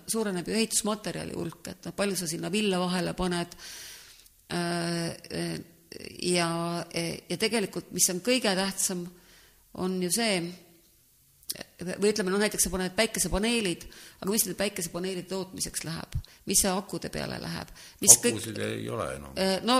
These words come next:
Speaker 1: jah, äh, võib-, nüüd võib-olla on edasi arenenud, aga no mingi, mingi aeg oli see teema.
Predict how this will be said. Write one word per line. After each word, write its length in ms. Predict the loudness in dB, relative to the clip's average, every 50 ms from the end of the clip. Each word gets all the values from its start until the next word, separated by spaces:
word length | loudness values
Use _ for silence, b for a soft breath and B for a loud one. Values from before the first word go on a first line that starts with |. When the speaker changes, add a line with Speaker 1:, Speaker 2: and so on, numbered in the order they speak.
| 6
Speaker 1:
jah, 240 | 6 6 6 6 4 0
äh, 500 | -4 -2 0 2 2 2 2 2 0 -2 -4 -6 -12 -16 -18 -20 -20 -18 -18 -18 -18 -20 -20 _ _ _
võib-, 240 | 0 0 2 2 2 0 -2 -4 -12 -16 -18 -18 -18 -14 -6 0
nüüd 240 | 2 2 4 4
võib-olla 280 | 2 2 2 4 4 6
on 80 | 6 6
edasi 240 | 6 6 4 4
arenenud, 440 | 2 2 0 0 0 -2 -4 -6 -6 -6
aga 160 | -4 -2 2
no 60 | 4
mingi, 240 | 4 4 4 2 2
mingi 300 | 2 2 2 2 2 0 0
aeg 220 | 0 -2 -4 -6
oli 180 | -4 -2 0 0
see 160 | 2 0 0
teema. 320 | -4 -4 -6 -6 -6 -8